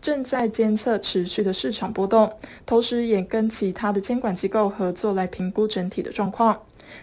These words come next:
据亨网报道，美国马赛诸塞州负责证券监管的州务卿盖尔文受访时也表示，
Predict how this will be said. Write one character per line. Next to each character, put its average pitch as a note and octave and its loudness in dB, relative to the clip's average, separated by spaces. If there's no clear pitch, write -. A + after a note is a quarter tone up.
据 D4 -2
亨 D4 0
网 A3 2
报 A#3 4
道， G#3+ 2
美 F#3+ 0
国 F#3+ 0
马 F#3+ 0
赛 A3 0
诸 G#3 -2
塞 G#3+ 0
州 G#3 2
负 C4 -2
责 G3+ 0
证 A#3 -2
券 G#3+ 0
监 G3+ 0
管 G#3 -2
的 F3+ -2
州 G3 0
务 G#3 2
卿 G3+ -2
盖 A#3+ 0
尔 F#3+ 0
文 F3+ -2
受 G#3 -2
访 F#3+ -4
时 F#3 -2
也 F#3+ 0
表 F#3+ -2
示， A3+ 4